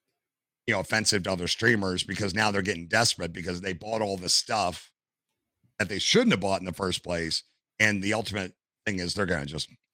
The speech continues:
when you start getting to that desperate level, you should just stop streaming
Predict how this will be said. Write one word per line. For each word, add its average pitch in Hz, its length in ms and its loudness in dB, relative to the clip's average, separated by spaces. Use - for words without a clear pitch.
when 247 140 6
you 311 120 2
start 143 320 2
getting 117 180 2
to 104 60 0
that 87 180 -4
desperate 98 380 -2
level, 101 300 2
you 95 60 -4
should 90 220 0
just 87 180 -2
stop 76 240 -4
streaming 82 380 -4